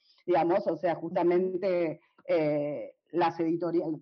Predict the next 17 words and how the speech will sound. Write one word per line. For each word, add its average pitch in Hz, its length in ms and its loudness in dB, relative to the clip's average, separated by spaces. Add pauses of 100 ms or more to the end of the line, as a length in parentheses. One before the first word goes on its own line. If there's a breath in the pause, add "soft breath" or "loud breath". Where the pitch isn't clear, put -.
(140)
hubo 190 320 0
dos 220 240 -4
editoriales 190 460 -2
muy 202 220 -2
fuertes 208 440 -4
el 170 80 0
año 202 180 0
pasado 208 560 0 (200)
en 151 140 0
journals 180 520 0
de 156 160 -4
primera 156 320 0
línea 175 380 0
como 151 200 -2
Autism 175 480 0
y 139 60 -4
demás, 190 320 2